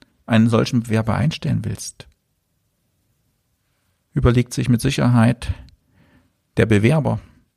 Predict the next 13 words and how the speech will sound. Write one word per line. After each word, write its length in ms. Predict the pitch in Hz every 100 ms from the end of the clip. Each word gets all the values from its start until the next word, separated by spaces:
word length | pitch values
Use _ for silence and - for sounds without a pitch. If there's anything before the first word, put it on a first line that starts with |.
| _ _ -
aus 280 | 110 113
meinem 280 | - 107 101
Beispiel, 600 | 104 180 202 - - 113 - - _ _ _ _ _ _ _ _ _ _ _ _ _ _ _ _ _ 139
ob 240 | - -
er 340 | 117 107 107 - - _ _ - _
zu 160 | - -
einer 200 | 117 104
völlig 840 | - - - 170 170 165 - - - _ _
unkonkreten 880 | 151 190 226 175 139 - 139 135 -
Führungskraft 1040 | - 185 185 143 - - - 95 - - - _ _ _ _ -
gehen 420 | 104 110 107 92
möchte. 440 | 80 - - - - _ _ _ _ _
Das 320 | - - -